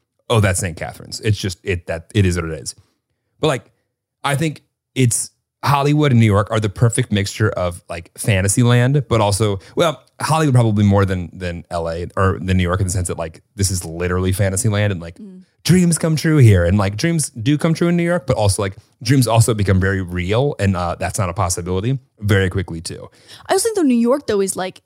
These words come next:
Speaker 2: it's so, like, New York, the pace there is just so fast and it's so incredibly expensive to survive
Speaker 1: Right.
Speaker 2: in New York. I
Speaker 1: But
Speaker 2: almost
Speaker 1: also
Speaker 2: feel like it's the same.
Speaker 1: Uh, uh, yes,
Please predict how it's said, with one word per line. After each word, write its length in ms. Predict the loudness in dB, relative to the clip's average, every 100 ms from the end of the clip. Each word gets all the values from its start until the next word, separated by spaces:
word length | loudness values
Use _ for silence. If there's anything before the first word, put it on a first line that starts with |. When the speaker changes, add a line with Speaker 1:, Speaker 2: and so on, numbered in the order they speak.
| -6
Speaker 2:
it's 240 | -4 -2
so, 1040 | -4 -4 -2 0 0 0 0 0 -2 -4 -10 _ _ _ _ _ _ -6
like, 160 | -2
New 120 | 0
York, 240 | 2 2 -2
the 80 | -4
pace 320 | -4 -2 -4
there 160 | -4 -8
is 140 | -8
just 180 | -6 -4
so 400 | -2 0 0 0
fast 420 | -2 -4 -2 -6
and 100 | -8
it's 220 | -10 -8 -8
so 580 | -6 -4 -2 0 -2
incredibly 600 | -2 -4 -4 -6 -6 -6 -6
expensive 540 | -6 -6 -6 -6 -6
to 100 | -6
survive 480 | -4 -4 -2 4 4
Speaker 1:
Right. 200 | 4 4
Speaker 2:
in 120 | 4
New 80 | 6 4
York. 240 | 2 0 0
I 60 | 4
Speaker 1:
But 60 |
Speaker 2:
almost 160 | 4 4
Speaker 1:
also 60 | 2
Speaker 2:
feel 60 |
like 120 | 0 -4
it's 100 | -8
the 60 |
same. 480 | -8 -6 -6 -8 -10 _ _ _
Speaker 1:
Uh, 100 | -6 0
uh, 240 | 2 2 2
yes, 240 | 2 0